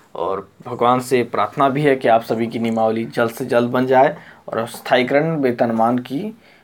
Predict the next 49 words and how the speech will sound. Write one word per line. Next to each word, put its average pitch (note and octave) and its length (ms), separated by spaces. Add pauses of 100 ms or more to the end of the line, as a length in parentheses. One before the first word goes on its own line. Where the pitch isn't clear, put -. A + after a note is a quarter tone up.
(160)
आपको A2+ 340
अधिकार A#2 680
मिले। A2 380
तो - 400
इसलिए D#3 300
अपने C#3+ 240
अपने D3 240
डेट्स C3 440
पर D3 120
अधिक C3+ 360
से C#3 80
अधिक C3 200
संख्या B2+ 340
में C3+ 120
पहुँचें C#3 500 (440)
और - 260
ऐसा C3 300
ना C#3+ 100
सोचें D3 360
कि D3+ 340
लोग B2 280
जा B2+ 180
रहे B2+ 160
हैं, C3 160
हम B2 240
नहीं A#2 180
जाएंगे B2+ 320
तो B2+ 120
क्या A2+ 200
होगा, B2 280
क्योंकि B2 420
इस B2 140
तरह B2+ 120
से B2 160
अगर A2+ 140
सभी B2+ 360
लोग D3 180
सोचेंगे C3+ 500 (420)
तो A#2+ 120
जनसंख्या B2 600
नहीं B2 280
होगी। C#3+ 380 (300)
और G#2 160
लोकतंत्र E3 600
में E3 140
संख्या C#3 520
बल C3 320
का C3+ 280
ही, E3+ 380